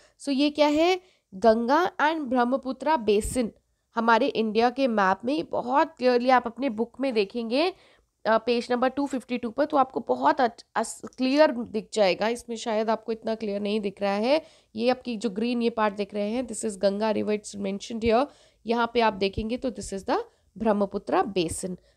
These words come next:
बुक में देखेंगे बहुत क्लियरली आपको सामने से देखने को मिल जाएगा। So basically ये जो ग्रीन वाला कलर करके जो दिया है, ये आपका गंगा ब्रह्मपुत्रा basin है। Fine। So India is known for the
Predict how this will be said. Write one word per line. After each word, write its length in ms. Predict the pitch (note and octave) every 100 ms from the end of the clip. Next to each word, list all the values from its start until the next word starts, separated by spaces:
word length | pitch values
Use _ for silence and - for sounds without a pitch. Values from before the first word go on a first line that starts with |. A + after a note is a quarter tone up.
| _
बुक 200 | A3 B3
में 120 | C4+ B3+
देखेंगे 440 | B3+ C#4+ C#4 F4+
बहुत 380 | A#3+ A3 A#3+ A#3+
क्लियरली 460 | A3+ G#3 A3 C#4+
आपको 480 | - G3 G3 - C#4
सामने 400 | C#4 G3 F#3+ F#3+
से 140 | F#3+ G3
देखने 320 | F3 F3+ F3+
को 140 | C4+
मिल 200 | B3 F#3
जाएगा। 340 | F3+ E3 G3+ G3+ _ _ -
So 80 |
basically 420 | A#3+ A#3+ B3+ C4+ D4
ये 140 | C#4
जो 100 | B3+
ग्रीन 400 | G#3 A3+ C4+ C#4+
वाला 240 | C#4+ B3
कलर 400 | B3 G#3+ G3+ G#3
करके 360 | G3+ A3+ A3 A3+
जो 140 | A3
दिया 240 | G3 G3 G#3
है, 280 | A3 D#4+ F4+ - _
ये 120 | G#3+ G#3+
आपका 260 | F#3+ D4
गंगा 340 | G#3 F#3+ G3 A#3
ब्रह्मपुत्रा 720 | G#3 F#3+ F#3 F#3+ - E4+ B4+ _ _ G3
basin 540 | F#3 G3+ - G3 E3+
है। 240 | E3+ F3 E3 _ _ _ -
Fine। 220 | B4 D4+ - _ _ -
So 180 | D#4+ E4+ - B3+
India 280 | C4 E4 -
is 180 | D4 A#3
known 260 | A#3+ B3 C4+
for 80 |
the 140 | C4+